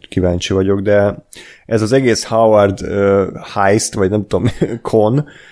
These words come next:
ez olyan szinten zseniális volt szerintem, hogy ilyet még a sorozat korábban se lépett meg, tehát ugye tényleg egyedül a Chucknak a, az átverése lehetett hasonló, de itt, itt meg, meg négyszerezték ezt az egészet. Tehát ugye kezd-, kezdődött úgy, hogy,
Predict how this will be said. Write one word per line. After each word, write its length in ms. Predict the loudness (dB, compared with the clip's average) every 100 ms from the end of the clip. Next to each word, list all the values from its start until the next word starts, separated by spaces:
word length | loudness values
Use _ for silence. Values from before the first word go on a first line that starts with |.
| _
ez 400 | -2 -2 -2 -6 -14 -20 _ -4
olyan 260 | 0 0
szinten 340 | 0 -2 0 0
zseniális 540 | 2 2 4 2 2
volt 180 | 0 0
szerintem, 540 | 2 0 0 0 -2
hogy 200 | 0 -2 -4 -10 -12 -14 -6
ilyet 260 | 0 0 0
még 180 | 0 2
a 140 | 0 -2
sorozat 420 | -2 0 0 0
korábban 420 | 2 2 2 -2
se 160 | -2 -2
lépett 360 | -2 0 -2
meg, 160 | -2 -4
tehát 180 | -6 -4
ugye 280 | 0 0 0
tényleg 300 | 0 0 2
egyedül 320 | 0 -4 -4
a 60 |
Chucknak 500 | -2 -2 -2 -4 -2
a, 140 | -2 -2 -8 -20 -16 -8
az 160 | 0
átverése 580 | 0 0 0 0 0 0
lehetett 380 | 0 0 -2 -4
hasonló, 480 | -4 -2 0 0 2
de 180 | 2
itt, 220 | 2 0 -4
itt 480 | -4 -6 -8 -6 -2
meg, 220 | -4 -4
meg 200 | -2 0
négyszerezték 760 | 0 -2 -2 -4 -4 -6 -8 -8
ezt 180 | -8 -2
az 60 |
egészet. 400 | 0 0 -2 -6
Tehát 160 | -14 -8
ugye 100 | -6
kezd-, 360 | 0 -2 -2 -2
kezdődött 480 | 0 0 0 0
úgy, 160 | -2 0
hogy, 180 | -2